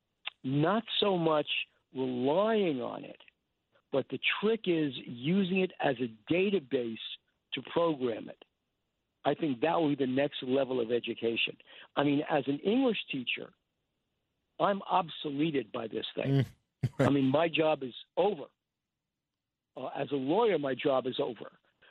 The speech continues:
Speaker 1: So, um, but you have to learn how to algorithmically program this thing to get it to spit out the information you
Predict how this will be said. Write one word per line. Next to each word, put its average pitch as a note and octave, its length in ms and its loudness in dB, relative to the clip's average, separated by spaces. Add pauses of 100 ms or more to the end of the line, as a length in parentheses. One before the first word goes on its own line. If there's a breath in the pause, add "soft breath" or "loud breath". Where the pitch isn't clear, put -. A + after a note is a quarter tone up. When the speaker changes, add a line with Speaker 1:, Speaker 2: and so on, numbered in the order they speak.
(300 soft breath)
Speaker 1:
So, C3 300 2 (100)
um, A#2+ 600 0 (580)
but D#3 200 2
you C#3 280 0
have F3 220 0
to F#3+ 120 -2
learn D#3+ 380 2 (100)
how C#3+ 120 2
to C3+ 180 2 (760)
algorithmically D3+ 1040 0
program E3 580 2
this A#2+ 220 -2
thing A#2+ 240 0
to A2+ 60 -8
get C3 220 2
it A#2+ 120 -6
to - 60 -10 (120)
spit B2+ 180 0
out A2+ 220 2
the - 80 -4
information A2+ 580 -2
you A1 140 -4